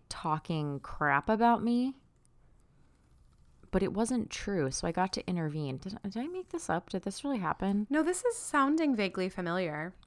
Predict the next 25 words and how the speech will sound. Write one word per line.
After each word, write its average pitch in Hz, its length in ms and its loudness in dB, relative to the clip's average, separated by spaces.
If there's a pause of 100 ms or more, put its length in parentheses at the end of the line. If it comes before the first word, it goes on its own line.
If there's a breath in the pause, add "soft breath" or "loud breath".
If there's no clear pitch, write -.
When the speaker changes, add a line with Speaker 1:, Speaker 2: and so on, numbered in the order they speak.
(140)
Speaker 1:
Isn't 247 240 2
it? 381 180 0 (560 soft breath)
Like, 285 160 8
I 302 80 10
could, 285 380 2
I, 226 220 12
like, 254 360 6
heard, 320 440 2 (200)
I - 240 4
overheard 262 480 2
somebody, 180 420 2
like, 147 320 -2
talking 190 460 -4
about 98 260 -2
me, - 300 -8
and 160 140 -6
I 175 140 2
was 170 140 -2
like, 170 120 0
Speaker 2:
Was 285 120 4
this - 220 4
Speaker 1:
"Actually, 233 300 4
Speaker 2:
in 330 180 8
London? 240 220 8
Speaker 1:
no." 202 320 8